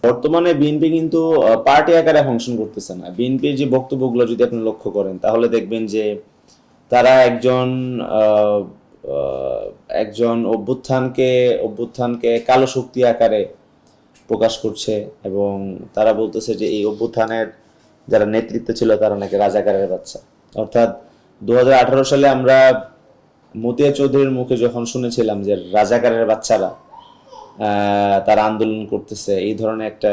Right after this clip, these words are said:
আহ, বক্তব্য যখন শুনলাম, আবার যখন,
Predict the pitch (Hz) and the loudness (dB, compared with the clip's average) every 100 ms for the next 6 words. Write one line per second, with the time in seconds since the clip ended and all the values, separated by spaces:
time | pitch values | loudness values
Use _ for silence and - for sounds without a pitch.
0 | 101 98 95 95 101 104 101 101 101 95 | 2 0 -2 -4 -8 -8 -6 -6 -8 -12
1 | 107 104 95 95 - _ _ _ _ - | -10 -8 -8 -8 -16 _ _ _ _ -4
2 | 110 117 113 110 113 | 0 2 2 -2 -2